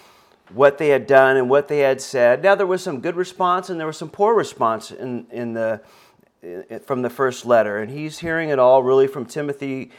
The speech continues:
right now as he's penning the second letter. And again, he, um, he, he kind of bears his soul, and, uh, but he profess-, professes this abiding love for the Corinthians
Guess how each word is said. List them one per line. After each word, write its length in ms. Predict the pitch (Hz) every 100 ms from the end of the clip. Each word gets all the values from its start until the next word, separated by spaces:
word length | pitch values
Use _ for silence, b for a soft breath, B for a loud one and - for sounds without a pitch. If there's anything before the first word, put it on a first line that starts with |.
| B B
right 260 | - 123 -
now 260 | 117 117 123
as 100 | 120
he's 160 | 120
penning 360 | - 143 131 117
the 80 | 107
second 380 | - 120 - 110
letter. 380 | 107 101 110
And 260 | 113 110 - -
again, 500 | 127 180 127 98 -
he, 400 | 139 143 135 98
um, 420 | 117 117 110 107 b b b b b b b _ _
he, 160 | 170
he 180 | - 175
kind 200 | 196 185
of 100 | 156
bears 320 | 131 147 160
his 140 | 156 143
soul, 640 | - 202 185 117 87 73
and, 260 | 113 107 110
uh, 280 | 104 104 - 98
but 140 | 131
he 100 | 139
profess-, 540 | 135 131 151 165 - 170 _
professes 600 | 135 - 147 160 156 117
this 200 | 135 131
abiding 560 | 113 120 127 165 190 160
love 280 | 139 147
for 120 | 143 120
the 120 | 120
Corinthians 840 | - 123 123 135 143 151 160 -